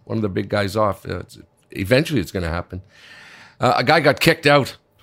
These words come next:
in Vegas, uh, ejected. <laughs> Tell us what happened. Don't, don't lose your temper, Kevin.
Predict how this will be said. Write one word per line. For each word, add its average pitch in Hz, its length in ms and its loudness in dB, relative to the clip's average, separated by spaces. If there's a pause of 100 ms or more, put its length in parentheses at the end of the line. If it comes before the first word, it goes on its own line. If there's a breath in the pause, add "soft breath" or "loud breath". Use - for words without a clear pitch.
(160)
in 110 180 -2
Vegas, 113 520 0
uh, 101 340 -2
ejected. 110 880 0
<laughs> - 60 -20
Tell 135 180 2
us 120 100 0
what 120 120 2
happened. 98 260 -4
Don't, 104 380 -6
don't 135 260 0
lose 143 180 2
your 151 120 -2
temper, 143 340 0
Kevin. 120 380 -2